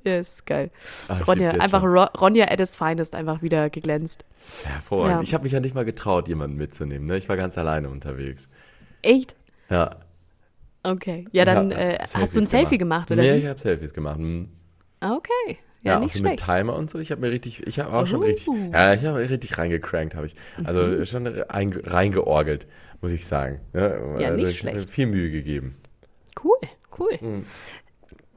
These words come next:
Speaker 2: Also ja, ja, richtig. Das ist doch Entertainment, oder? Das ist doch Show pur.
Speaker 1: Das
Speaker 2: Ne?
Speaker 1: ist
Speaker 2: Und wir machen
Speaker 1: Showbusiness.
Speaker 2: das für Umme.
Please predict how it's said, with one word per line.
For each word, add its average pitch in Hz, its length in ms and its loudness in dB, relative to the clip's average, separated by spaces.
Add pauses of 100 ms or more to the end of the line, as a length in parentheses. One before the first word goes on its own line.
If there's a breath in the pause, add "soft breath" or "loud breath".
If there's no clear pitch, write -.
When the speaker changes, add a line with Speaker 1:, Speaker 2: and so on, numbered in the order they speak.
(140)
Speaker 2:
Also 82 220 0
ja, 76 180 -4 (300)
ja, 69 100 -8 (280)
richtig. - 280 -6 (180 loud breath)
Das 95 120 -8
ist - 80 0
doch 165 100 2
Entertainment, 92 600 -4
oder? 98 120 4
Das 123 220 -2
ist - 100 -10
doch 110 140 0
Show 127 260 -4
pur. 101 400 -2 (240 soft breath)
Speaker 1:
Das 165 280 0
Speaker 2:
Ne? 196 80 4
Speaker 1:
ist - 160 -2 (120)
Speaker 2:
Und 175 140 10
wir 190 80 10
machen 190 60 10
Speaker 1:
Showbusiness. 175 260 8
Speaker 2:
das 156 140 4
für 147 140 2
Umme. 139 440 6